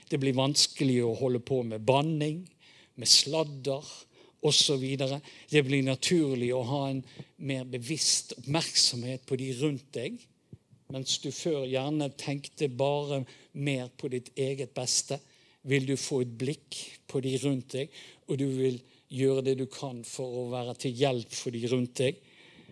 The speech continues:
Du tilbyr hjelp, og du snakker vennlig, og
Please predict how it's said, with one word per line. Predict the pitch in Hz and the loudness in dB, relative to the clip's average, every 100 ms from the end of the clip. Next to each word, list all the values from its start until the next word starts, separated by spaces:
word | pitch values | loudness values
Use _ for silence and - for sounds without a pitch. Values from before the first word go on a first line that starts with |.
| - - - - | -20 -20 -20 -10
Du | 139 | -6
tilbyr | - - 139 123 131 131 | 4 4 4 6 6 6
hjelp, | 127 127 131 131 - | 4 4 2 -4 -4
og | 127 | 0
du | 120 | 4
snakker | - 139 - 135 | 4 4 4 4
vennlig, | 131 131 147 147 127 139 - - - | 4 2 2 2 2 0 -6 -20 -10
og | - | 2